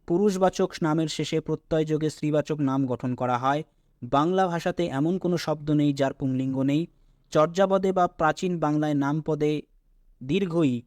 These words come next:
প্রত্যয় যোগে স্ত্রীবাচক শব্দ গঠিত হয়। সঠিক উত্তর এ, সি এবং ই। ঠিক আছে, আমরা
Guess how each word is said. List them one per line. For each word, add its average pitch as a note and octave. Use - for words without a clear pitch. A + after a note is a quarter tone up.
প্রত্যয় -
যোগে C3
স্ত্রীবাচক D3+
শব্দ B2
গঠিত A2+
হয়। G#2+
সঠিক C#3
উত্তর D3
এ, D#3+
সি B2+
এবং A#2
ই। A#2+
ঠিক D4+
আছে, -
আমরা B2